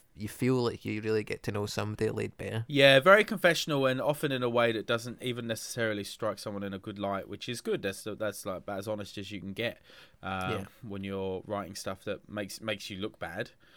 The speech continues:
Speaker 2: Um,
Speaker 1: Yeah.
Speaker 2: and I guess some of that, that is that. Um, it
Speaker 1: What? Uh, sorry, go ahead.
Speaker 2: It's sexy.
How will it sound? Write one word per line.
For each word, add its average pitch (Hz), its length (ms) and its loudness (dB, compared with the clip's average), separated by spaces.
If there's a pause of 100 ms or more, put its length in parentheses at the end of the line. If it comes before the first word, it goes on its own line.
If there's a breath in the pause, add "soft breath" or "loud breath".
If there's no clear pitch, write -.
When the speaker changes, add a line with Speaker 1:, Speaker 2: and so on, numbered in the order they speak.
(260 soft breath)
Speaker 2:
Um, 98 160 0
Speaker 1:
Yeah. 101 160 4 (180)
Speaker 2:
and 95 120 -12 (340)
I 95 60 -12
guess 98 200 -8
some 95 180 -8
of 95 60 -6
that, 95 180 -6 (140)
that 98 180 -4
is 107 140 -10
that. 98 200 -2 (300 soft breath)
Um, 98 440 -2
it - 60 -2
Speaker 1:
What? 156 440 10
Uh, 131 480 6
sorry, 104 220 0
go 110 60 -6
ahead. 110 220 -6 (160)
Speaker 2:
It's - 200 -8
sexy. 165 560 4